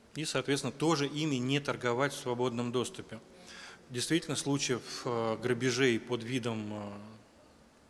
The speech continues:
э, комиссаров было более чем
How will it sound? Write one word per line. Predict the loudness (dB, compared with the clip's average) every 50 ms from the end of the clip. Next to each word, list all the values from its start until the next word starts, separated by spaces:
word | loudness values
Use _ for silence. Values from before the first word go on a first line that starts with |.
| -20 -20 -20 -20 -20 -20 -20 -20 -20 -18 -16 -10 -6
э, | -4 -2 -2 -2 -4 -4 -6
комиссаров | -4 -2 -2 0 0 4 4 4 4 2 0 -2 -12 -14 -16 -16 -16 -14 -8
было | 0 2 4 6 6 4
более | 4 6 6 8 8 8
чем | 6 4 0 0 -2 -2